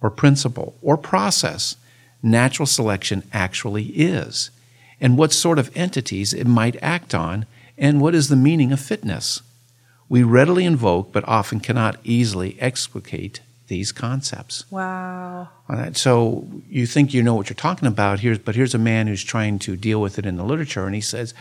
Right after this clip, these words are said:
Speaker 1: "We can't even define it. Practicing biologists would be surprised about this." And he not only mentions, as you see here,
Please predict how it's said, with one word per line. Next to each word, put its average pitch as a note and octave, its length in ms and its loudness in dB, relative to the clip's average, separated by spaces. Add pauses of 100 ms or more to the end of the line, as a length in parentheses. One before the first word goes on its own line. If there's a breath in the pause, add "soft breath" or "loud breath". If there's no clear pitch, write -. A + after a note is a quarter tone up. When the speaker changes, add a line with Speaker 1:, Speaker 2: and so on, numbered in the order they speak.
(260 loud breath)
Speaker 1:
"We C#3+ 140 -2
can't C3+ 200 0
even A2+ 160 2
define F#2+ 420 -8
it. C#2 160 -14
Practicing G#2+ 480 -4
biologists G2 480 -4
would G2 100 -8
be F#2+ 80 -10
surprised A#2+ 540 -8
about - 240 -12
this." - 180 -8 (380 loud breath)
And B2 100 4
he B2 80 8
not B2 120 6
only A2+ 120 4
mentions, G2+ 480 2
as F2+ 140 -4
you F#2 60 -2
see A2+ 240 2
here, F#2 320 2